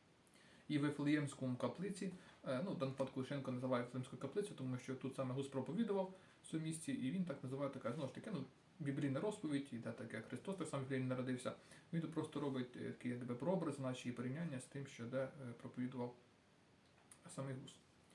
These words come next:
Пішов молитися добрий Гус во ім'я Господа Христа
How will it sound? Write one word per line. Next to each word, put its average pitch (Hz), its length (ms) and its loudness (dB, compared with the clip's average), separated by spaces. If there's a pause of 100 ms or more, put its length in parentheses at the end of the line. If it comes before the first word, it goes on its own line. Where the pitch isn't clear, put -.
(640)
Пішов 180 280 6
молитися 170 640 6
добрий 139 420 6
Гус 135 340 4 (1080)
во 139 120 6
ім'я 190 240 8
Господа 170 460 4
Христа 131 560 2